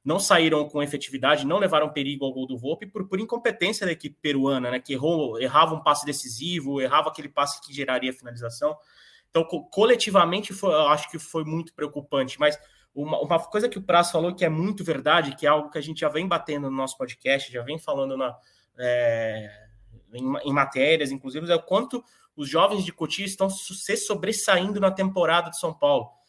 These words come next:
É óbvio que há, há, há jogos em que, por exemplo, o Igor Gomes, teve jogo que o Igor Gomes saiu vaiado, mas, no geral, é, é, como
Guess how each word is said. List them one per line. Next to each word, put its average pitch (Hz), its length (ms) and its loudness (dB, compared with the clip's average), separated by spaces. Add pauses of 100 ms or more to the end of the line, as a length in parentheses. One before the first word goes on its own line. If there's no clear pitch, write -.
(220)
É 131 380 2
óbvio 156 320 2
que 143 480 -2
há, 123 320 2
há, 123 300 -2
há 123 40 -2
jogos 127 320 2
em 120 120 -8
que, 123 100 -14
por 113 160 -6
exemplo, 123 320 -8
o 120 40 -12
Igor 117 200 -8
Gomes, 120 300 -4
teve 123 260 -6
jogo 127 220 -6
que 123 120 -8
o 110 140 -12 (160)
Igor 120 220 -2
Gomes 117 180 -4
saiu 113 140 -4
vaiado, 123 600 6 (360)
mas, 131 200 2
no 156 180 -2
geral, 170 580 6
é, 131 240 -2
é, 127 440 0
como 202 340 0